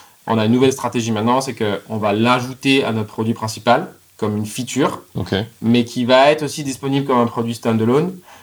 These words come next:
Speaker 1: Et en fait, euh, ce sera une feature vraiment, euh, intégrée dans l'outil principal, mais payante et un peu à part, que tu peux utiliser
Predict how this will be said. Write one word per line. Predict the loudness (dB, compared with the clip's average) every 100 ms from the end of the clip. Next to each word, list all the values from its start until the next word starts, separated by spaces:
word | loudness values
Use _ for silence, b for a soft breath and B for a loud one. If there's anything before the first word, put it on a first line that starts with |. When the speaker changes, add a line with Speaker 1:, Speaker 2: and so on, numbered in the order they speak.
| B _ -2
Speaker 1:
Et | 2 2
en | 0
fait, | 2 0 2
euh, | -2
ce | -2
sera | -6 -2
une | 0 -2 -4
feature | -12 -8 -8 -4 4 4
vraiment, | 4 2 4 6 6 6
euh, | 4 2 0 -2 0
intégrée | 2 2 4 4
dans | 4
l'outil | 2 0 -6
principal, | -8 -8 0 4 4
mais | 4 -2
payante | 0 2 4 2
et | 0
un | -4 -2
peu | 0
à | 2
part, | 4 2 0
que | -6
tu | -4
peux | -2 0
utiliser | -2 -4 -4 2 2 2